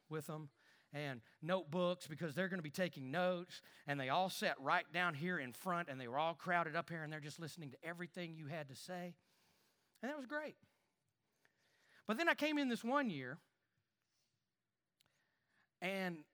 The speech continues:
it was just a different crowd. Things just didn't seem the same. First thing is they were scattered all over the sanctuary. They weren't all sitting down here just waiting for me to give them all kinds of wisdom. And they didn't, they,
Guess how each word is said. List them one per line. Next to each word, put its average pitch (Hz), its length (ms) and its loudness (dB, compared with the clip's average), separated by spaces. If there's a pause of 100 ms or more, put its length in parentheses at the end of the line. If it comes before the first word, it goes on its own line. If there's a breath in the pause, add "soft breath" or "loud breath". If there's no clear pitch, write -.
(360)
it 214 80 0
was 240 100 -2
just 247 160 -2
a 202 40 -4
different 240 280 -2
crowd. 160 440 -2 (1500 soft breath)
Things 262 180 0
just 233 180 -4
didn't 240 200 0
seem 262 280 0
the 196 60 0
same. 233 340 -4 (2000 soft breath)
First 269 240 0
thing 220 160 0
is 190 160 -2
they 226 120 2
were 196 120 -4
scattered 226 400 2
all 220 200 6
over 220 140 0
the 190 100 -4
sanctuary. 143 600 -6
They 139 100 -4
weren't 170 200 -4
all 170 100 -4
sitting 185 260 -4
down 170 180 -2
here 175 160 -2
just 160 200 -8
waiting 165 280 -2
for 170 120 -8
me 160 160 -4
to 139 80 -4
give 143 180 -6
them 151 140 -6
all 156 100 -4
kinds 165 240 -6
of 143 80 -8
wisdom. 175 320 -10 (1800 soft breath)
And 254 100 4
they 277 120 6
didn't, 262 380 0 (200)
they, 233 120 0